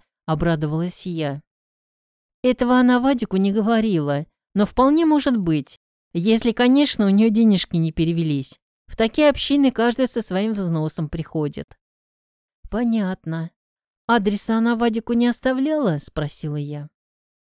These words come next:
Про адрес Вадик не рассказывал, а вот прозвище их заправила упоминал. Странное такое, непонятное. Как же он его называл? Вспомнила.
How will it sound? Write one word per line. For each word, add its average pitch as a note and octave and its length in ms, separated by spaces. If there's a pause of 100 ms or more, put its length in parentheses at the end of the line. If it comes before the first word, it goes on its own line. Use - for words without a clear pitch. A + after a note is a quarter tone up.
(560)
Про C4 280
адрес B3 300
Вадик B3 380
не A#3+ 100
рассказывал, G#3 840 (480)
а G3 100
вот G#3+ 200
прозвище B3 640
их A#3+ 60
заправила B3+ 600
упоминал. F#3+ 840 (380)
Странное D#4 560
такое, A3+ 460
непонятное. G#3 1040 (640)
Как C#4+ 220
же C#4+ 140
он C#4 120
его C4 180
называл? A#3+ 680 (680)
Вспомнила. F#3 960